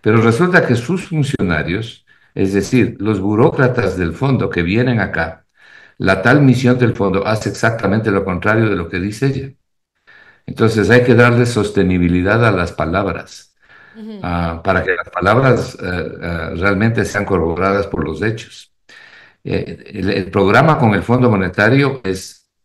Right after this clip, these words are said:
Speaker 1: totalmente destructivo para la economía ecuatoriana. Eh, y es destructivo porque se basa en una austeridad expansiva que en ninguna parte del mundo ha funcionado. Los principales premios Nobel de, de,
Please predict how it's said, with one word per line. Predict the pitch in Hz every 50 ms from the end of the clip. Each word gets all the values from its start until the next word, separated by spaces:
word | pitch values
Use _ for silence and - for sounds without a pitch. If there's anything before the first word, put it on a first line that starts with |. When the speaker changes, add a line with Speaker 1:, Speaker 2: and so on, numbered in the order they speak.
| _ _ -
Speaker 1:
totalmente | - - 98 95 117 127 123 131 127 131 139 117
destructivo | 98 101 98 98 - 98 87 - - 127 147 139 113 90
para | 87 90 85 85
la | 85 82
economía | - 85 85 85 82 85 85
ecuatoriana. | 82 82 82 76 - 80 73 71 69 - - _ _ _ _ _ _ _ _ _ _ _ - _ - _ _ _ _
Eh, | - 95 92 87
y | 87 90 92 104
es | 117 113
destructivo | 135 131 131 - 147 131 - - 135 131 139 135
porque | 135 - - - - 95
se | - - -
basa | - 101 113 117 - 120
en | 107 98
una | 98 107 110 107
austeridad | 104 98 - - 98 92 85 87 90 95 101 104 110
expansiva | 104 - - - 87 80 - - 117 110 101 101
que | 101 - 92
en | 87
ninguna | 87 87 85 101 107 107 98
parte | - 104 107 - - 104 92
del | 90 87 82
mundo | 87 101 107 101 104
ha | 92
funcionado. | 90 87 87 82 - 90 95 127 139 - 80 78 78 - _ _ - - - - - - - - _
Los | - 104 101 101
principales | - 110 101 - - - - 127 127 135 131 113
premios | 117 - 117 117 123 123 113 -
Nobel | 98 92 90 87 98 107 110 107
de, | - 98 90
de, | 85 87 - - 90 87 85 87 82 78 80 85 82